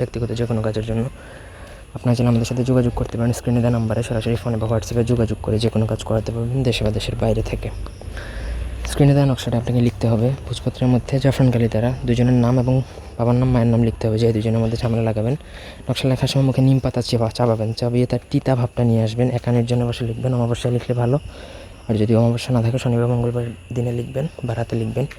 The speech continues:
তবে একা নির্জনে, কারো সহায়তা নিতে পারবেন না। তারপরে নকশাটা লেখা যখন শেষ হবে, তারপর সেই নকশাটা আপনাকে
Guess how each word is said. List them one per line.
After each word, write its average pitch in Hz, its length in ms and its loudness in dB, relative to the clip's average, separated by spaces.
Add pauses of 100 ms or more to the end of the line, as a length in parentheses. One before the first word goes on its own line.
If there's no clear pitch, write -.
(580)
তবে 123 220 2
একা - 180 -4
নির্জনে, 110 380 2
কারো 107 180 0
সহায়তা 120 340 2
নিতে 117 180 0
পারবেন 117 300 0
না। 123 40 -2 (880)
তারপরে 127 320 -2
নকশাটা 131 320 -6
লেখা 135 200 -2
যখন 131 160 0 (120)
শেষ 120 240 0
হবে, 117 180 0 (720)
তারপর 117 260 -4
সেই 131 200 4
নকশাটা 123 360 -2 (160)
আপনাকে - 380 -4